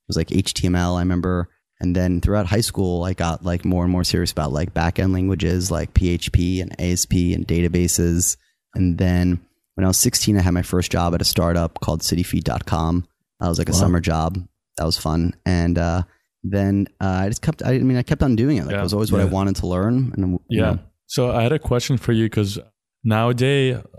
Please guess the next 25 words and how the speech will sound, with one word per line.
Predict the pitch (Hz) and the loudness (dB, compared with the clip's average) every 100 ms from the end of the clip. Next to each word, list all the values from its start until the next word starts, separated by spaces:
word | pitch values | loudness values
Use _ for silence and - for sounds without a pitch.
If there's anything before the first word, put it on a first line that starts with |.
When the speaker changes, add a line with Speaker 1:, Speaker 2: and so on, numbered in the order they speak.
| - | -4
Speaker 3:
I | 107 | 0
think | 120 120 | 2 2
it's, | 104 - - - | 0 -6 -10 -2
it | 101 | 0
hasn't | 113 113 | 2 2
been | 110 117 | 0 0
a | 113 92 | 0 -2
better | 104 98 104 110 | 0 0 0 0
time | - 104 | 0 -2
for | 95 | 2
you | 104 | 0
to | 101 | 0
start | - 101 98 | -2 0 2
learning | 107 117 | 0 0
how | 113 120 | 0 0
to | |
code. | 117 135 131 120 - _ - | -2 0 0 0 -4 _ -4
But | 101 104 - - | -2 -2 -6 -10
back, | 110 98 107 107 | -4 0 0 -2
uh, | 92 107 104 - | 0 0 0 0
in, | 104 104 101 - - | 0 2 0 -4 -4
in | 107 | 0
the | 98 | 2
nineties, | 95 101 110 101 95 90 87 - | 2 0 0 0 0 -2 -4 -4
like, | 98 92 | -4 -4